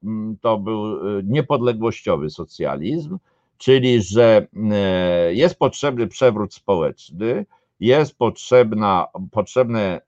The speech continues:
obalenie tego kapitalizmu, który mamy, ale to musi być sprzężone z odbudowaniem państwa polskiego, bo, e,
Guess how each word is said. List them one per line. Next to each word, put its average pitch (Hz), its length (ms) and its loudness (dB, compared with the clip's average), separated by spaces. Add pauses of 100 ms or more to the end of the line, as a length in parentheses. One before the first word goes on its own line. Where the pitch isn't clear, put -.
obalenie 98 840 2 (540)
tego 104 320 -4
kapitalizmu, 95 800 -4
który 85 340 -6
mamy, 82 500 -4 (420)
ale 113 240 4
to 175 220 4
musi 175 260 -2
być 113 220 -6
sprzężone 98 920 -2
z 147 80 -6
odbudowaniem 117 720 -2
państwa 120 400 -2
polskiego, 131 680 -2
bo, 95 300 0 (380)
e, 92 200 0